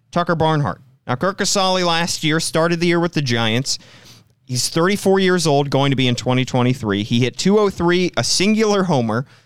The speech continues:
and had a one point five Baseball Reference war. He was traded to Seattle, but did not play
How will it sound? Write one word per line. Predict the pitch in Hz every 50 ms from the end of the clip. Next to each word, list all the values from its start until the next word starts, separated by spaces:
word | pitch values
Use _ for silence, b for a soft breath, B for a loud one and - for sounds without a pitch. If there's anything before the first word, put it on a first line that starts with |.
| b b b b b b -
and | 135 135
had | 139 143 143 139
a | 135 131
one | 120 127 143 160 180
point | 170 - 190 185 151
five | - - 160 151 156 139
Baseball | 147 147 143 - 160 156
Reference | 147 139 139 - 156 156 - -
war. | 123 117 107 104 110 156 - _ _ _ _ _ _ _ _ _ _ _ _ _ _ _ _ _ _ _ _ -
He | 160 160
was | 147 139 -
traded | - 123 151 175 190 214 214 214 220 185 -
to | - 202 190
Seattle, | - - 180 175 151 147 139 127 110 107 113 139 - _ _ -
but | 139 127 -
did | - 165 170 165
not | 175 170 165 - - -
play | - 151 147 139 127 117 110 107 139